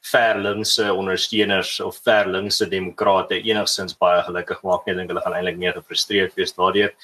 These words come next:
En ek kan ook vir julle waarborg dat, eh, as Joe Biden wen, gaan sy regime ongelooflik vervelig wees. Dit gaan so vervelig wees soos 'n Cyril Ramaphosa toespraak. Ehm, mense gaan regtig nie meer so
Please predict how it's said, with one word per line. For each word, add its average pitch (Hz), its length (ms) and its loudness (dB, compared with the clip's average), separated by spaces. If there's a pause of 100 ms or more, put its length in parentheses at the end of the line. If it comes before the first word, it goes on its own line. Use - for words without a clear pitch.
(300)
En 131 100 2
ek 123 80 2
kan 131 160 2
ook 143 200 0
vir 143 200 0
julle 117 240 2
waarborg 110 720 2
dat, 95 260 -4
eh, 95 300 2
as 92 100 0
Joe 135 200 2
Biden 120 420 2
wen, 98 300 -2 (140)
gaan 98 300 -2
sy 107 300 2
regime 95 560 -4 (400)
ongelooflik 113 1080 0
vervelig - 600 -12
wees. - 180 -12
Dit 101 140 -2
gaan 117 140 2
so 113 120 -2
vervelig 117 540 0
wees 110 200 2
soos - 180 -6
'n 101 40 -6
Cyril 107 300 4
Ramaphosa 95 720 0
toespraak. - 540 -14 (500)
Ehm, 107 420 2
mense 113 340 2
gaan 107 480 0
regtig 101 520 2
nie 107 120 -4
meer 95 280 0
so - 160 0